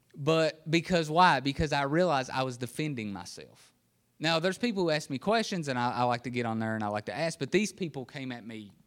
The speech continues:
you know, in disagreement. And what I found myself doing was defending myself. And I, and how do, how do you know whether you're defending yourself or you're just step,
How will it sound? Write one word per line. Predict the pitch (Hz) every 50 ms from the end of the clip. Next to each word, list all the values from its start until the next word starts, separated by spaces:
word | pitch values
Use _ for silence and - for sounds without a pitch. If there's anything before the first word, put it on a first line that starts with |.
| _ _ _
you | - 127 117
know, | 104 92 90 92 - _ _
in | - 117 110
disagreement. | 107 104 - - - 98 98 95 85 71 - _ _ _ - - - - - - - - _ _ _ -
And | 151 156 156 156
what | 160 160 151
I | 151
found | 160 - 180 185 190 202
myself | 202 202 196 - 208 202 180 151
doing | 151 151 143 131
was | 127 127 127 123
defending | - 123 117 - - - 151 151 151 151 151 147 147 151 151 151 147 139 - _
myself. | - 117 117 110 104 - - - - - 139 131 117 92 - - - - - - - _ _ _ _ _ _ _ _ _ _ _ _ _ _ _ _ _ _ _ _ _ _ _ _ _ _
And | 143 147 147
I, | 139 143 - - -
and | 160 151 143
how | 147 175 175 190
do, | 180 135
how | 139 190 214
do | 220 226
you | 196 196 185
know | 185 185 185
whether | 180 170 165 151
you're | 143 139 135
defending | 127 - - 160 160 156 151 143
yourself | 135 123 - - 147 139 135
or | 139
you're | 131 131
just | 123 123 - -
step, | - 139 127 127